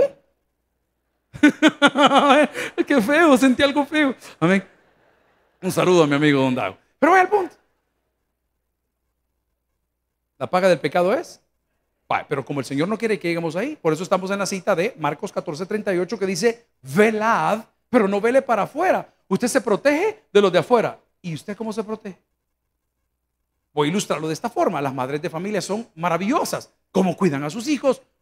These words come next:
¿Cómo alimentan a sus hijos? Mi hermano, se lo voy a ilustrar en mi casa y en mi caso.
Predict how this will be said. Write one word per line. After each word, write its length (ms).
¿Cómo 340
alimentan 500
a 40
sus 160
hijos? 160
Mi 80
hermano, 400
se 160
lo 80
voy 120
a 40
ilustrar 400
en 100
mi 120
casa 320
y 80
en 100
mi 120
caso. 500